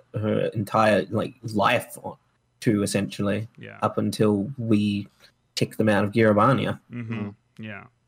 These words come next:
Speaker 3: The Fordola redemption arc begins now, fellas.
Speaker 2: I am more
Speaker 1: Just
Speaker 2: okay.
Speaker 1: two expansions later.
Speaker 2: Yeah.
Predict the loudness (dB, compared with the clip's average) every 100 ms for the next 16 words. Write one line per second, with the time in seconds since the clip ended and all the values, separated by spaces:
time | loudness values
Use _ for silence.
0 | _ _ _ _ _ -8 -4 2 4 6
1 | 4 4 2 0 -2 -6 -8 -10 -12 -20
2 | -20 -12 -8 -6 -6 -6 -6 -6 -6 -8
3 | -8 -12 -20 -20 _ _ _ _ _ _
4 | _ _ -6 -2 -2 -2 -6 -8 -8 -6
5 | -4 -2 -2 -2 0 0 0 0 0 -2
6 | -2 0 0 -2 -6 -14 -6 -4 -4 -6